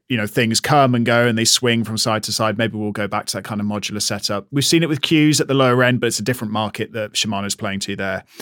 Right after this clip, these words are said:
So I wonder whether or not that may come back in, say, five to ten years' time. Who knows?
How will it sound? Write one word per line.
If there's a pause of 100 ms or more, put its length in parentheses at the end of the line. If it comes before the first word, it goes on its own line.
(140)
So
I
wonder
whether
or
not
that
may
come
back
in, (120)
say,
five
to
ten
years'
time.
Who
knows?